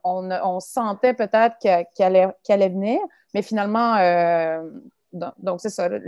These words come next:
Lucie et Micheline ont vraiment bien présenté, euh, la situation. Puis, on a senti aussi que les membres, là, étaient, euh, étaient, euh, au bout du rouleau, puis, euh, qui étaient, on a, on en était rendu là.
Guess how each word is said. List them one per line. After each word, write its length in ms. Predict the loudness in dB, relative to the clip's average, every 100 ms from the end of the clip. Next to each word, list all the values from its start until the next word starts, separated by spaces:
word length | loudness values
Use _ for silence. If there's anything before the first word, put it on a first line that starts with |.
| -8
Lucie 560 | -6 -6 -8 -10 -8 -6
et 180 | -2 -2
Micheline 400 | -4 -6 -4 -2
ont 160 | -2 -6
vraiment 320 | -8 -6 -6
bien 200 | -4 -6
présenté, 680 | -6 -6 -4 -4 -2 -4 -6 _ _ _ -4
euh, 200 | 0 2
la 140 | 0
situation. 760 | -2 -4 0 2 0 0 0 -2
Puis, 360 | -8 -10 -4 -2
on 100 | -2
a 80 |
senti 320 | -4 -6 -8 -8
aussi 160 | -6
que 60 | -4
les 120 | -2
membres, 320 | -4 -4 -4
là, 60 | -4
étaient, 680 | -4 -4 0 2 2 0 -6
euh, 20 | _ _ _ _ -8
étaient, 680 | -6 0 4 6 6 4 4
euh, 60 | 4
au 80 |
bout 160 | 4 4
du 140 | 4
rouleau, 380 | 4 4 2 2
puis, 400 | -2 -10 -4 -2
euh, 160 | 0 -2 -6
qui 140 | -8 -8
étaient, 540 | -4 -2 -2 -2 -6 _ _ _ _ _ -4
on 180 | 0
a, 80 | 0 2
on 100 | 2
en 100 | 2
était 200 | 4 2
rendu 280 | 2 2
là. 140 | 0